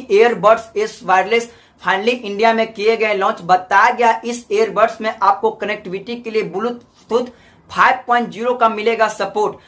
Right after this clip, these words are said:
और Redmi की तरफ से एक specification निकल के आई है कि इसमें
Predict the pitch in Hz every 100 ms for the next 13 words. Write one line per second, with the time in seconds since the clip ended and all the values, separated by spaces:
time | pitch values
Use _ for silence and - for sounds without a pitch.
0 | _ _ 202 226 226 202 262 - 233 247
1 | - 254 233 240 - 226 220 226 220 220
2 | 214 214 240 240 233 226 226 226 226 196
3 | 220 226 226 214 170 226 240